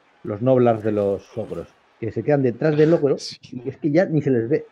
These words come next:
Speaker 1: O sea, ya no es cuestión de
Speaker 2: Sí, sí, sí.
Speaker 1: <laughs> diferenciarles.
Speaker 2: Por eso con los Halflings y los Tribons también pasa, pero sí los
Speaker 1: <laughs> Sí.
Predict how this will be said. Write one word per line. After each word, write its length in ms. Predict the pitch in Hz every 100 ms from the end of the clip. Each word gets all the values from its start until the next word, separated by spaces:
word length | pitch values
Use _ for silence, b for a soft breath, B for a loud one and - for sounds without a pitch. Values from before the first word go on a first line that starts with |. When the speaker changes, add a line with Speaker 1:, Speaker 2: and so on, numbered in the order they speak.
| _
Speaker 1:
O 20 |
sea, 100 | 113
ya 60 |
no 60 | 127
es 40 | -
cuestión 280 | 131 135
de 140 | 127 123
Speaker 2:
Sí, 60 | - -
sí, 60 | -
sí. 100 | -
Speaker 1:
<laughs> 40 |
diferenciarles. 640 | 147 113 123 117 117 101 95
Speaker 2:
Por 920 | 110 - _ _ _ _ _ _ -
eso 100 | 113
con 140 | 135 117
los 140 | 113
Halflings 360 | 143 139 151 139
y 40 |
los 140 | 135 123
Tribons 240 | 143 139
también 200 | 135 127
pasa, 300 | 117 107 92
pero 160 | 90 92
sí 140 | -
los 440 | _ 104 - - -
Speaker 1:
<laughs> 1000 | 277 - - - _ - - - - -
Sí. 180 | 110